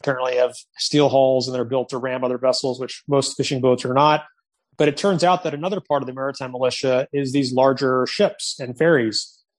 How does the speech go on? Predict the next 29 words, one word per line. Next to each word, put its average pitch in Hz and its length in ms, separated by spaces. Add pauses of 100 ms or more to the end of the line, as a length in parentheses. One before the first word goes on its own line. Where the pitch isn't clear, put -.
(140)
that 127 120
are 143 220
also 156 340
organized 120 800
as 127 120
part 127 320
of 123 60
the 113 80
P 123 160
L 120 140
A. 117 220 (480)
And 151 120
then 143 80
what 156 140
really 170 320
electrified 143 720
me 147 360
more 147 240
recently 135 540
was, 127 580 (460)
again, 151 320
Connor 139 280
Kennedy 131 580 (560)
showing 156 400
evidence 139 580
that 131 300 (480)
the 147 60
Chinese 147 560
have 127 400